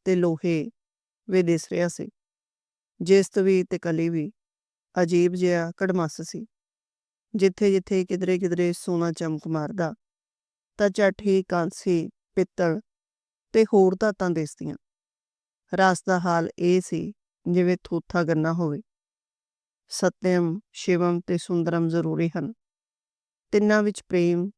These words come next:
ਪਿਆਰ ਤੇ ਏਕਤਾ ਜ਼ਰੂਰੀ ਹੈ। ਇੱਥੇ ਹਾਲ ਇਹ ਸੀ ਕਿ ਤਿੰਨੇ ਹੀ ਇੱਕ ਦੂਜੇ ਵੱਲ ਡਾਂਗਾਂ ਚੁੱਕ ਚੁੱਕ ਜਾਂਦੇ ਸਨ, ਜਿਵੇਂ ਵੈਰੀ ਹੁੰਦੇ ਹਨ। ਮੇਰੀ ਹਾਲਤ ਇਹ ਸੀ ਕਿ ਐਸੀ ਦਸ਼ਾ ਵਿੱਚ ਵੀ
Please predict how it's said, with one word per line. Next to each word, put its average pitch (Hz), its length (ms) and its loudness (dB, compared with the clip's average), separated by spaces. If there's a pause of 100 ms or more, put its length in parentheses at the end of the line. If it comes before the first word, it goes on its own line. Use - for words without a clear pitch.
(100)
ਪਿਆਰ 170 400 0
ਤੇ 170 180 0
ਏਕਤਾ 160 280 -4
ਜ਼ਰੂਰੀ 160 440 -4
ਹੈ। 165 60 -6 (960)
ਇੱਥੇ 196 340 4
ਹਾਲ 170 260 2
ਇਹ 170 180 0
ਸੀ 170 260 0
ਕਿ 180 140 -8
ਤਿੰਨੇ 175 320 0
ਹੀ 185 140 -2
ਇੱਕ - 280 -8
ਦੂਜੇ 170 320 -2
ਵੱਲ 156 220 -2 (600)
ਡਾਂਗਾਂ 180 440 4
ਚੁੱਕ 175 220 -8
ਚੁੱਕ 165 200 -10
ਜਾਂਦੇ 160 340 -2
ਸਨ, 160 260 -8 (560)
ਜਿਵੇਂ 185 280 4
ਵੈਰੀ 170 280 2
ਹੁੰਦੇ 170 320 -2
ਹਨ। 156 200 -4 (800)
ਮੇਰੀ 202 360 4
ਹਾਲਤ 185 300 0
ਇਹ 180 180 0
ਸੀ 180 240 -2
ਕਿ 175 120 -6
ਐਸੀ 165 520 -2 (320)
ਦਸ਼ਾ 175 340 0
ਵਿੱਚ 165 260 -6
ਵੀ 160 240 -2